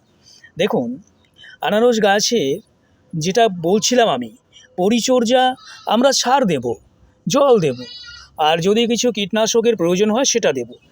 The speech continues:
বিষয় তো একই থাকছে, তাহলে আমি আলাদা কেন বলছি? এটা হলো, লক্ষ্য করে দেখুন, এই পাশগুলি লক্ষ্য করুন, এত পরিমাণে ছোট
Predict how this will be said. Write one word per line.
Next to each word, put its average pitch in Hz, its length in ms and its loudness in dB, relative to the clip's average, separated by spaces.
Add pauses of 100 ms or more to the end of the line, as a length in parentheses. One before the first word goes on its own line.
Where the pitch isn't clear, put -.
(260)
বিষয় 233 300 2
তো 254 100 0
একই 185 220 0
থাকছে, - 360 -4 (400)
তাহলে 151 300 0
আমি 220 140 2
আলাদা 160 480 0
কেন 160 280 -2
বলছি? 156 440 -2 (500)
এটা 156 220 0
হলো, 214 280 2 (500)
লক্ষ্য 170 260 0
করে 226 160 2
দেখুন, 196 320 0 (880)
এই 233 240 0
পাশগুলি 196 600 2
লক্ষ্য 196 320 2
করুন, 202 340 0 (1040)
এত 175 260 0 (140)
পরিমাণে 240 520 2
ছোট 202 240 -6